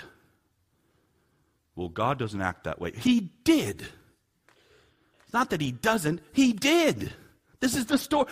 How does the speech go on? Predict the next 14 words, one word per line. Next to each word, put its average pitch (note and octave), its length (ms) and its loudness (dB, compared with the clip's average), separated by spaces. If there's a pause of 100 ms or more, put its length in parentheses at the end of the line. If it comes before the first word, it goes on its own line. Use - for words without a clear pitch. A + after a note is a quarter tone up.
(140)
this - 160 2
is C#4 80 -8
the C#4 80 4
treasured C4+ 500 0
story. D4 760 0 (3750)
Maybe B3 300 4
in F#3+ 60 0
our C3+ 100 2
day A2 180 0
and F#2 80 0
age D#2+ 220 -4
we D#2 80 -8
miss - 280 -10
this. - 380 -20